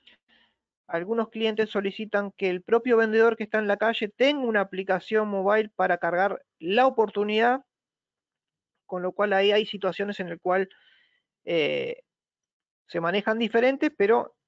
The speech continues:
en definitiva la idea es que exista un punto de inicio que es la propia oportunidad.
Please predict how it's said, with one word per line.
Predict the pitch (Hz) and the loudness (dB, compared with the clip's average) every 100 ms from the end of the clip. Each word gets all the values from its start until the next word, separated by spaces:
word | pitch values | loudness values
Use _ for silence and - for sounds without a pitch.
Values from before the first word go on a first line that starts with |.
| _ - | _ -16
en | 170 | -10
definitiva | 175 175 185 185 214 220 208 - | -8 -6 -8 -4 0 2 2 -2
la | 165 180 | -4 0
idea | 185 202 220 214 | 0 2 2 2
es | - _ _ _ _ | -4 _ _ _ _
que | - | -8
exista | 170 - _ - 254 247 220 | -8 -10 _ -6 -6 -2 -2
un | 196 185 | -2 -4
punto | 233 240 226 | -4 -4 2
de | 214 | 2
inicio | 214 226 240 - 247 - | 2 -2 -4 -2 -2 0
que | 190 | -2
es | 208 | 0
la | 190 185 | 0 0
propia | 196 196 185 | -2 0 0
oportunidad. | 175 170 - 156 143 120 | 0 -4 -6 -8 -6 -8